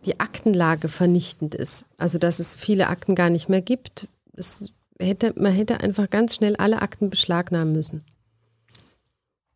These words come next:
Und vieles wurde einfach routinemäßig, aber das ist jetzt zum Beispiel ganz neu, dass das jetzt nicht mehr gemacht wird.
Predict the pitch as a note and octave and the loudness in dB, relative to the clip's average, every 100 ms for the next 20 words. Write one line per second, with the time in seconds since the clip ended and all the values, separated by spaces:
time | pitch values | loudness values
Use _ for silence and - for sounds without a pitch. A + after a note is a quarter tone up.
0 | _ _ _ _ - F#3 E3 G3+ F#3+ G3 | _ _ _ _ -4 -2 -2 0 0 0
1 | G3+ G3 D#3 F3+ G#3+ G#3 - - G3 - | 0 0 2 0 0 -2 -4 -2 -2 2
2 | A3 A3+ G#3 G3 G3+ - E3 F3+ F#3+ F#3 | 4 4 4 2 0 -2 2 2 2 0
3 | F3+ F3+ F3 E3 - - - D3+ E3 - | 0 0 2 2 0 -6 -2 0 2 2
4 | D#3+ D#3+ E3 D#3+ D#3+ - D#3 - E3+ - | 4 4 2 0 -2 -4 -2 0 0 0
5 | E3 D#3 D#3 D#3 - - - - | -4 -2 -2 -4 -6 -12 -14 -14